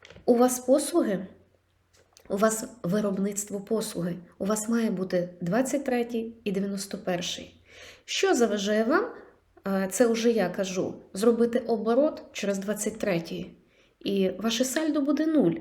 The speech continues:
Так, впливу на фінрез не буде від того, ви ведете двадцять третій чи ні,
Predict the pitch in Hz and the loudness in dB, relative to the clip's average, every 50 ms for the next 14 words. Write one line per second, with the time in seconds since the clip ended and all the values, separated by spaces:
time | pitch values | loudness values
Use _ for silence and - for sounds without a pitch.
0 | - - - - 277 262 214 185 - - - - 269 285 277 226 190 180 170 - | -8 -10 -4 -2 0 0 0 -2 -4 -8 -6 0 2 4 6 6 4 4 0 -2
1 | - - - - - 226 214 202 - - - - 254 262 - 392 427 - - - | -4 -14 -12 -4 -2 0 0 -2 -4 -4 0 2 2 2 2 0 -2 -4 -6 -10
2 | - - - _ _ - 254 294 294 262 254 226 180 185 185 190 214 208 - 208 | -14 -20 -20 _ _ 4 6 6 6 6 4 2 2 2 0 0 -2 -2 -2 0
3 | 185 180 180 175 190 185 175 180 185 180 302 349 403 - 339 262 254 262 262 - | 0 0 -2 0 2 2 2 2 0 2 2 2 2 2 2 2 4 4 2 2
4 | - - 254 254 254 - 240 233 - - 240 226 202 175 165 - - | 0 2 2 2 2 2 -2 -2 -2 -2 0 2 2 0 0 -2 -6